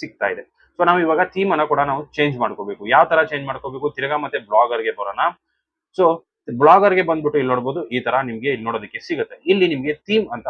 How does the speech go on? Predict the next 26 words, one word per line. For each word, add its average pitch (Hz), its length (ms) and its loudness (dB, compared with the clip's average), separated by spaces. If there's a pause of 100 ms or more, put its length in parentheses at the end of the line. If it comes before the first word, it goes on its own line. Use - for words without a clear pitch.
(120)
ಆಪ್ಷನ್ 113 320 -6
ಸಿಗುತ್ತೆ. 95 240 -16 (260)
So 123 60 -4 (200)
ಥೀಮ್ 135 260 -4
ಮೇಲೆ 127 120 -4 (240)
ಕ್ಲಿಕ್ 104 260 -10
ಮಾಡಿ. 87 120 -14 (1000)
So - 120 -18
ಥೀಮ್ 190 200 4
ಮೇಲೆ 190 120 4
ಕ್ಲಿಕ್ 170 240 -6
ಮಾಡ್ತಪ್ಪ 151 340 2
ಅಂತಂದ್ರೆ 117 280 0
ಇಲ್ಲಿ 107 140 -6
ನೋಡ್ಬೋದು 113 280 0 (520)
ಈ 196 120 4
ತರ 170 100 4 (140)
ಥೀಮ್ 147 200 -4
ಗಳು 123 160 -2
ಇಲ್ಲಿ 120 200 -8
ನಮ್ಗೆ 113 240 -4
ನೋಡೋದಕ್ಕೆ 104 400 -6
ಸಿಗುತ್ತೆ. - 260 -12 (420)
So 180 60 0 (140)
ನಿಮ್ಗೆ 156 220 0 (120)
ಇಲ್ಲಿ 127 160 -6